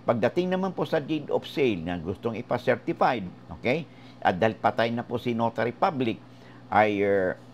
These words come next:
makipag-ugnayan po kasi kayo sa notarial section ng reg-, ah, ng, ah, Regional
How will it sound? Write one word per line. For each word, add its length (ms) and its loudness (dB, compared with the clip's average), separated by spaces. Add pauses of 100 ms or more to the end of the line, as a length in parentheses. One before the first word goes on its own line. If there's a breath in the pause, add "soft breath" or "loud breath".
(140)
makipag-ugnayan 800 0
po 240 -2
kasi 240 0 (240)
kayo 320 4
sa 400 0 (640 loud breath)
notarial 800 2
section 640 0
ng 240 -2
reg-, 320 -2
ah, 160 2
ng, 180 0 (540 loud breath)
ah, 240 4
Regional 480 0